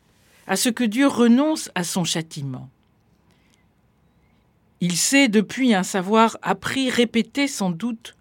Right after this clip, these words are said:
devenu quasi mécanique, que son Dieu est un Dieu de pitié et de tendresse, lent à la colère, riche en grâce,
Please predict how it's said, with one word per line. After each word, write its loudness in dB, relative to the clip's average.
devenu 2
quasi 0
mécanique, -4
que 0
son 0
Dieu 0
est 0
un 2
Dieu 0
de -2
pitié -8
et 0
de -2
tendresse, -6
lent 4
à 6
la 0
colère, -6
riche -2
en 2
grâce, -12